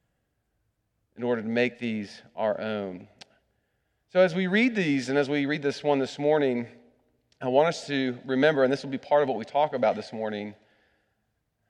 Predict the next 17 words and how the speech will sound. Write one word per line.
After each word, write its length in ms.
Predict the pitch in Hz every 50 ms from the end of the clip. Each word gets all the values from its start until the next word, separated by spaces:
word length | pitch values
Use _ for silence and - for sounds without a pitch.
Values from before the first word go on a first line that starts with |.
| _ _ _ _ _ _ -
that 100 | 131 -
we 100 | 156 160
read 320 | 147 139 151 185 214 214
these 160 | 202 214 185 196
as 160 | 190 180 151
God's 300 | 180 170 170 170 - -
people. 440 | - - 175 170 - - - - - _ _ _ _ _ _ _ _ _ _ _ _ _ _ _ _ _ _ _ _ _ _ _ _ _ _ _ -
We 80 | 117 117
read 160 | 139 175 165
these 240 | 185 180 165 139 139
as 120 | 135 127
those 340 | 131 139 139 139 143 139 -
who 220 | - 135 131 127
have 300 | 123 127 123 120 104 110
been 340 | 110 120 117 113 110 110 - - - -
purchased 480 | 135 143 143 - 160 160 147 - -
by 500 | 117 117 113 110 107 104 104 104 104 104